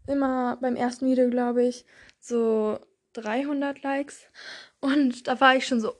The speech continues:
"Oh, <laughs> oh mein Gott." Und danach waren's, glaub ich, nur noch hundertachtzig, nur noch. Ähm, und auch irgendwie hundert,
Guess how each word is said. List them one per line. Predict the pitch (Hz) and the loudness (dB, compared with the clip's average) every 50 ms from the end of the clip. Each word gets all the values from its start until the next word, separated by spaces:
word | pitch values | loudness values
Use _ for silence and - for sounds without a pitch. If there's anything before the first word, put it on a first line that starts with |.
| _ | _
"Oh, | - 277 359 392 392 403 392 370 370 - 349 359 | 2 4 6 6 6 4 4 2 2 4 4 4
<laughs> | 415 415 339 320 - | 4 4 2 0 -2
oh | 330 | -2
mein | 320 311 294 | -4 -2 -2
Gott." | 277 262 269 269 277 - - - - - - - _ _ - | 0 0 0 0 -2 -6 -10 -20 -20 -20 -20 -20 _ _ -4
Und | 277 277 277 269 269 269 - - - - | -2 0 0 0 -2 -6 -10 -14 -10 -8
danach | 247 247 247 247 240 240 240 240 254 240 - - - | -6 -4 -2 0 0 0 0 -2 -4 -6 -10 -12 -8
waren's, | 254 254 247 240 | -6 -6 -4 -2
glaub | - 262 247 | 0 0 2
ich, | 247 233 - | 2 2 2
nur | 240 233 233 | 2 2 2
noch | 240 240 | 0 -2
hundertachtzig, | - 240 226 226 - - 240 254 - _ - 247 233 - - | -2 -4 -4 -4 -4 -6 -8 -8 -10 _ -12 -12 -10 -6 -2
nur | 226 226 226 | 0 2 4
noch. | 226 226 226 233 233 - - _ _ _ - - - - _ _ _ _ _ _ 370 - | 4 2 2 0 -2 -6 -10 _ _ _ -20 -20 -20 -20 _ _ _ _ _ _ -14 -8
Ähm, | 233 233 226 226 220 220 226 226 226 233 233 - - _ _ | -6 -6 -6 -6 -6 -6 -8 -6 -6 -6 -8 -8 -12 _ _
und | - - 233 233 233 226 226 226 226 226 233 - - - | -6 -2 0 2 2 2 2 0 -2 -2 -4 -6 -8 -8
auch | - 233 214 | -8 -8 -6
irgendwie | - 226 220 226 226 220 214 | -6 -4 -2 0 0 0 2
hundert, | 233 226 220 220 220 214 220 - | 0 0 0 0 -2 -4 -6 -8